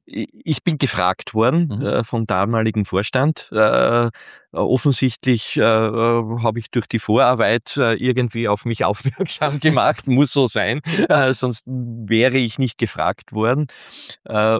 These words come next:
Speaker 1: und, äh, da, dieser Akt auch, äh, ein so großes Projekt, äh, einem jungen Menschen zu übergeben, hat mich auch persönlich nachhaltig geprägt, muss ich schon ehrlich sagen. Und deshalb ist eins meiner Werte auch dieses Vertrauen,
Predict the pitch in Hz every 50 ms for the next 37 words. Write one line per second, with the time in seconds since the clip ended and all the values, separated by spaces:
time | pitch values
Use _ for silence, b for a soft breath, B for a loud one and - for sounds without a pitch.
0 | - - - 131 123 123 123 117 - - 110 127 131 123 120 113 b b b b
1 | b _ - 214 _ _ _ - 113 107 - - - - _ - - 143 135 -
2 | 143 - - 98 143 - - - - - - - - 95 95 101 - - - -
3 | 123 113 101 - - 113 110 - - 120 113 107 - - 104 107 123 - 143 120
4 | - _ - 110 104 95 95 107 131 - - - - - - 117 - - - 55
5 | 76 107 107 110 110 104 - - - 104 101 101 104 104 101 110 123 131 127 120
6 | 113 101 98 104 123 - - - 131 113 104 - - - 117 113 104 104 - -
7 | 107 92 101 90 - - 85 95 117 - 101 95 127 143 - B B B B B
8 | B B - 107 113 _ - 139 139 127 - 131 - 117 123 - - - 120 113
9 | - - 95 101 123 135 135 117 - 107 82 82 95 - - 101 98 95 - 98
10 | - - 110 - - - 95 95 - - - - - - - 117 113 113 110 123
11 | 104 - 120 110 101 95 101 107 101 - - - 87 95 123 135 B B B B
12 | B B B B 113 104 - 123 120 - 143 127 113 131 113 - 80 90 101 123
13 | - - 120 113 117 120 117 95 92 90 87 95 107 120 _ - 143 135 123 -
14 | - 87 95 98 - - - - 131 113 - 117 - - - - 107 - - 85
15 | 78 67 85 95 107 143 165 151